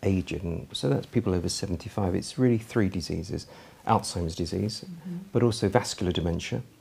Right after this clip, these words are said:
Speaker 1: and that's a dementia that's caused by lots of tiny strokes. So people normally have had a history of high blood pressure or cigarette smoking, and they get lots of tiny strokes in the brain which accumulate, and so you get, you get a dementia that is, is as severe as Alzheimer's disease,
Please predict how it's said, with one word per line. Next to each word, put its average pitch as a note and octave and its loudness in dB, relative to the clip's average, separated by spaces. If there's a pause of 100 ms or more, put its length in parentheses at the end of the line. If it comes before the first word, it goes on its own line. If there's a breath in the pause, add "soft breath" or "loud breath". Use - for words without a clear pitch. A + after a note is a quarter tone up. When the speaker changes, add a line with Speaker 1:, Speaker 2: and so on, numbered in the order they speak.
(220)
Speaker 1:
and G2 4
that's C#3 2
a - 0
dementia C3 4
that's A2+ 0
caused - -4
by G#2 0
lots G#2 0
of A2 -6
tiny G#2+ 0
strokes. - -4 (480 loud breath)
So - -4
people C3+ 6
normally A#2+ 8
have A2 4
had G#2+ 2
a - 2
history G2+ 2
of F2+ 2
high G2 -4
blood F#2+ 0
pressure F2+ -4
or - -4
cigarette - -2
smoking, F2 -6 (520 loud breath)
and G#2 6
they G2+ 4
get G#2 2
lots B2 4
of G#2+ -2 (120)
tiny - 6
strokes - 2
in G#2+ 4
the G2 2
brain F2+ 4
which F2 -2
accumulate, F2 0
and G#2 0
so - 0
you A2 2
get, G2+ 2 (200)
you A#2+ 8
get A2+ 8
a - 6
dementia A#2 6
that G#2 4
is, - 0 (240 loud breath)
is A2 2
as G#2+ 6
severe A2 6
as G2+ 4
Alzheimer's F2 0
disease, E2 0